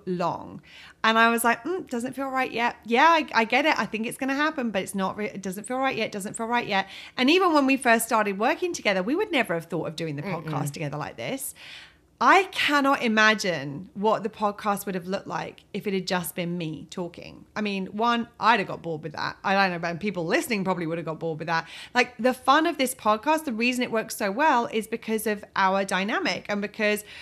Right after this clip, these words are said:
Speaker 1: we are silly and we bounce off each other and you say something and, "Oh, that reminds me of something that I wouldn't have thought to say on a podcast otherwise." We literally wouldn't be here if I had tried to control this process. And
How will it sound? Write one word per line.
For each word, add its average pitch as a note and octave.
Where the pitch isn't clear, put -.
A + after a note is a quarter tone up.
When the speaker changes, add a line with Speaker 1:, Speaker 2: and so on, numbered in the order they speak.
Speaker 1:
we B3
are B3+
silly G#3+
and F#3+
we G#3
bounce A3
off A3+
each G#3+
other F#3
and F#3
you A#3+
say A#3+
something G#3
and, A#3
"Oh, E4
that C4+
reminds E4+
me C4+
of A3
something G#3
that A3
I A3+
wouldn't B3+
have A#3+
thought A#3+
to A3
say B3
on C#4
a G#3+
podcast G3+
otherwise." A3
We C4+
literally D4
wouldn't A3
be B3+
here F#3
if G#3
I G#3
had F#3+
tried F#3+
to F#3
control F#3
this E3
process. -
And A3+